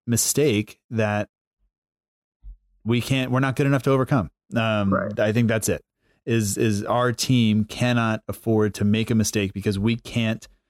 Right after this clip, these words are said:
Speaker 1: um, we just can't afford to, to do it. We, we, we don't have the quality to, to come back and,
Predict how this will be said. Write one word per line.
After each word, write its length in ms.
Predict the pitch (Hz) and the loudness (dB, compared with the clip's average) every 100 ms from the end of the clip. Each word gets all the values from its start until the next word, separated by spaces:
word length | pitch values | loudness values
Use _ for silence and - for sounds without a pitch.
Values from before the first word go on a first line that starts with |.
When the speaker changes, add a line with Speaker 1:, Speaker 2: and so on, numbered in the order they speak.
| _ _ _ - | _ _ _ -4
Speaker 1:
um, 480 | 101 101 101 101 - _ _ _ _ _ _ _ _ _ _ _ _ _ _ - | -2 2 2 0 -2 _ _ _ _ _ _ _ _ _ _ _ _ _ _ -2
we 100 | 117 | 0
just 160 | 123 | 0
can't 180 | - 127 | 0 0
afford 240 | 117 139 127 | 2 0 2
to, 180 | 131 | 0
to 140 | - 123 | 0 2
do 140 | 160 | 2
it. 120 | 117 - | 2 0
We, 140 | 110 | 0
we, 320 | 107 107 107 _ _ - | 4 2 0 _ _ -2
we 80 | |
don't 140 | 113 117 | 0 0
have 100 | 113 | 0
the 80 | 107 | -2
quality 460 | 117 113 120 120 | 0 2 2 2
to, 400 | 107 113 107 110 | 2 2 4 2
to 120 | 104 | -2
come 200 | 104 113 | -2 0
back 300 | 107 107 113 | 0 0 0
and, 260 | 110 101 | 2 2